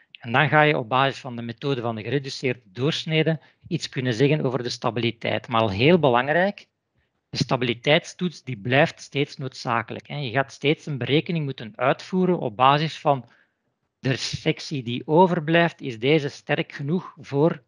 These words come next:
de belastingen die we in het geval van brand moeten kunnen opnemen. Hè, op dit moment, ik zeg op dit moment, op dit moment bestaan er nog geen vereenvoudigde tabellen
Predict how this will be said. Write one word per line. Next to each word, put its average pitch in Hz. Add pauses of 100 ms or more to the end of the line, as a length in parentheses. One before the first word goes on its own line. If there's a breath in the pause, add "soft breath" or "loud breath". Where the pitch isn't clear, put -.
(100)
de 117
belastingen 143
die 139
we 143
in 135
het 117
geval 131
van 120
brand 127
moeten 127
kunnen 120
opnemen. 110 (640 soft breath)
Hè, -
op 101
dit 170
moment, 151
ik -
zeg 123
op 98
dit 123
moment, 127
op 113
dit 156
moment 160
bestaan 120
er 117
nog -
geen 156
vereenvoudigde 123
tabellen 127